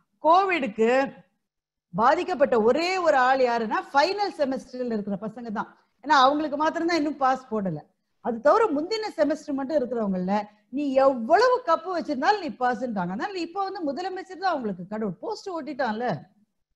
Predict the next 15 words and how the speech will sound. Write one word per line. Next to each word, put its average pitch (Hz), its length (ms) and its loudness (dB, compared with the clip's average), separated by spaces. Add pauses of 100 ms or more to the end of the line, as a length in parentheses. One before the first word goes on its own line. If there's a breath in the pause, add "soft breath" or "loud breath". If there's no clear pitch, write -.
(140)
மாணவர்களினுடைய 254 1040 0
மனித 302 440 -2
கடவுள்னு 277 540 -2
post 311 320 -10
ஓட்டிட்டான் 185 420 -8
எங்க 165 180 -8
ஊர் 190 160 -6
ஃபுல்லா. 175 280 -10 (920)
ஆ, 214 200 -2
அப்ப 440 360 2
வந்து 392 400 2
ரமணன் 339 380 2
சார் 285 200 0
தான். 220 380 -4
ஏன்னா 349 240 0